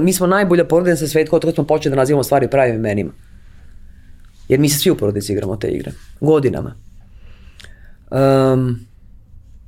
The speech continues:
ja sam tragala š-, šta ja s tim da radim, kako ja to da otklonim. To nezadovoljstvo koje tinja. Razne sam ja tu edukacije prošla, razne, i sve se svodilo na šta.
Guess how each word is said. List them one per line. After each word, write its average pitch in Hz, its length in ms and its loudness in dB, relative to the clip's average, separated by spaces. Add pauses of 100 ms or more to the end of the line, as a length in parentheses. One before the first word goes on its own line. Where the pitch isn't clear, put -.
(220)
ja 151 180 4
sam 180 180 0
tragala 175 680 2 (300)
š-, - 200 -6 (100)
šta - 200 0
ja 190 80 4
s 185 80 -6
tim 180 120 2
da 151 80 2
radim, 127 280 0
kako 139 260 -2
ja 139 40 0
to 131 100 -2
da 120 80 0
otklonim. 101 320 -10 (520)
To 147 100 2 (240)
nezadovoljstvo 135 640 2
koje 139 220 2
tinja. 135 280 0 (960)
Razne 160 400 2
sam 127 200 0
ja 120 80 2
tu 120 100 2
edukacije 107 500 0
prošla, - 420 -6
razne, 156 380 2
i - 140 0
sve 208 280 2
se 240 160 0
svodilo 185 500 2
na 160 160 2
šta. 135 480 0